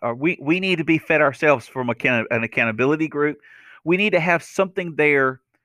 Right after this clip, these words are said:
in our lives that feeds us, that we can, and also feed into others in that same manner, that it, that it,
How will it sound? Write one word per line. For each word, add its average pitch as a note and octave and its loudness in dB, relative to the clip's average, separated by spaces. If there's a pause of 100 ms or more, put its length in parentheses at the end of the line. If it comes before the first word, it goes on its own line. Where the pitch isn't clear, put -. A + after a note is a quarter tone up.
(160)
in E3+ 0
our E3+ 2
lives C#3 2
that - -2
feeds E3 -4
us, - 0 (580)
that C#3 0
we C#3+ -4
can, C3+ -6 (180)
and D3+ -2
also D#3+ 2 (320)
feed G3 0
into F3 0
others D3 -2 (300)
in D3+ -2
that B2 -4
same D3+ -4
manner, D3 0
that C#3 0
it, D3+ -4
that C#3+ 2
it, C#3 2